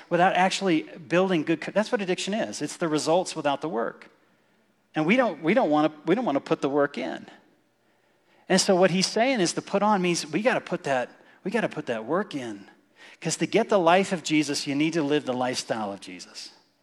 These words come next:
Does that make sense? To get the life, love, joy, peace, patience, kind, you look at it and you say, "Wow, Jesus,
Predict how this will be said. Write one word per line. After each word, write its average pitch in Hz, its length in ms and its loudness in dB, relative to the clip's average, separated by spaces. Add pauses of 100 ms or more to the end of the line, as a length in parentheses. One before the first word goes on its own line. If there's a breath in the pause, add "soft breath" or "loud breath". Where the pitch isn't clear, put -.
(1700)
Does 151 100 -6
that 165 120 4
make 170 160 2
sense? 185 260 0
To 156 80 2
get 185 220 2
the 226 100 6
life, 165 540 4
love, 165 180 6
joy, 175 220 0
peace, 180 220 -4
patience, 165 340 -2
kind, 165 160 2
you 170 80 4
look 226 200 6
at 180 40 8
it 160 40 8
and 143 80 4
you 139 40 -2
say, 123 160 -4
"Wow, 139 320 2
Jesus, 180 480 -4